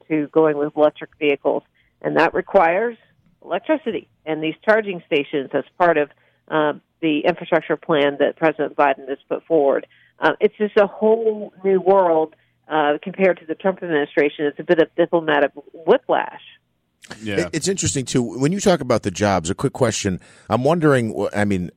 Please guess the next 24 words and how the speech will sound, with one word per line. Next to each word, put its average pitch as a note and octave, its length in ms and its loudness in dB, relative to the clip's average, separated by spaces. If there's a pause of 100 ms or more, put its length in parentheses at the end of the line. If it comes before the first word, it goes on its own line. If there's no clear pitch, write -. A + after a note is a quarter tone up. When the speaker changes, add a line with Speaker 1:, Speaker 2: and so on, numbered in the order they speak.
(120)
Speaker 3:
the E2+ 240 0
previous A2+ 400 -4
administration F2 640 -4
and D#2+ 160 -4
those E2 380 -2
and E2+ 160 -6
their E2+ 80 0
supporters F#2 500 0
are E2+ 60 -12
probably F2 380 -6
s-, - 200 -10
asking F#2 420 -2
this E2 200 -6
as C#2+ 140 -12
well. G2 200 -4 (420)
When B2 120 0
we F#3+ 80 4
talk A3 220 0
about C3+ 260 0
new A2 220 0
jobs F#2+ 400 0
and E2 100 -4
green G#2+ 240 0
jobs, C2 480 -4